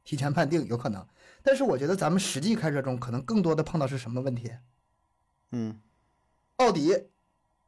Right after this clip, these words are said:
Speaker 1: 呃，这边是奥迪，这边是奥拓，我撞哪个的问题？
Speaker 2: 嗯。
Speaker 1: 这个可能情况更多，因为那个时候车可能就不，不太减速，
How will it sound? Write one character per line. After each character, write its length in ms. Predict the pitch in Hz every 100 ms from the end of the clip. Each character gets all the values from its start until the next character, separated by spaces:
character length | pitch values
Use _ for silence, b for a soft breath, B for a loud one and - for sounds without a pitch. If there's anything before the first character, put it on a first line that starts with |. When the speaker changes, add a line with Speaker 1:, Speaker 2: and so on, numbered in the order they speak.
| _
Speaker 1:
呃， 240 | 165 165
这 180 | 160 -
边 100 | 214
是 60 | 190
奥 140 | 214
迪， 80 | 156
这 120 | 156
边 120 | 190
是 60 | 185
奥 80 | 185
拓， 160 | 202 165
我 120 | 139
撞 180 | 220 190
哪 140 | 151
个 100 | -
的 80 | 131
问 120 | 151
题？ 180 | 123 - - _ _ _ _ _ _ _ _ -
Speaker 2:
嗯。 260 | 120 107 104 _ _ _
Speaker 1:
这 140 | - 320
个 80 |
可 120 | 185 160
能 120 | 135
情 140 | 131
况 120 | 123
更 160 | 127 143
多， 80 | 113
因 140 | 202
为 180 | 254 269 B B _
那 160 | 311 349
个 80 | 226
时 80 |
候 60 | 170
车 280 | 165 175 170
可 140 | 170
能 100 | 127
就 120 | 170
不， 140 | 170 - 139
不 80 | 147
太 140 | 196
减 180 | 175 110
速， 240 | 110 139